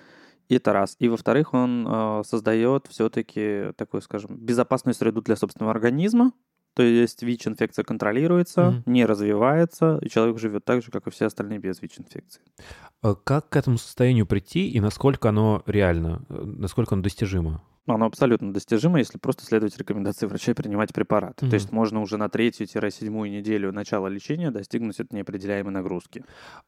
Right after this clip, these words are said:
Speaker 2: А, я, на самом деле, что-то, м, наверное, такой личный у меня к тебе вопрос. Ам, опять же, я никого не сужу, э, и со своим мнением пытаюсь не лезть, но у меня это <laughs> не получается всегда. В общем, ам, есть у меня знакомые, а, вич-положительные,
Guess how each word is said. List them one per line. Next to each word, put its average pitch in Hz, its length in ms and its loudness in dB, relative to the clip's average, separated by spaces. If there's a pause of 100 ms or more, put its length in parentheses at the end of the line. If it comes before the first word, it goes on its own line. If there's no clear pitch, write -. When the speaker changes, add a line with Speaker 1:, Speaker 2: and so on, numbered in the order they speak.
Speaker 2:
А, 101 240 2 (140)
я, 113 380 2
на 107 140 2
самом 107 200 0
деле, 98 140 0
что-то, 95 200 -6
м, 98 300 -2
наверное, 98 360 2
такой - 280 0
личный 104 320 0
у - 20 2
меня 87 160 2
к - 60 -10
тебе - 160 -4
вопрос. 117 460 2 (380)
Ам, 92 560 4 (200)
опять 95 260 2
же, 87 80 0
я 95 240 0
никого 98 360 0
не 92 80 0
сужу, 139 440 0
э, 95 220 0
и 101 260 -2
со - 160 -8
своим 95 240 -2
мнением 90 460 0
пытаюсь 85 380 -4
не 95 100 -2
лезть, - 380 -2 (100)
но 87 80 -4
у - 20 -2
меня 87 140 -2
это - 120 -10 (400)
<laughs> 101 160 -8
не 113 60 2
получается 127 640 0
всегда. 98 360 -8 (420)
В 107 120 4
общем, 98 460 2
ам, 95 540 4 (260)
есть 107 280 -2
у 98 40 0
меня 98 200 2
знакомые, 131 480 0
а, 90 440 2
вич-положительные, 95 1080 -2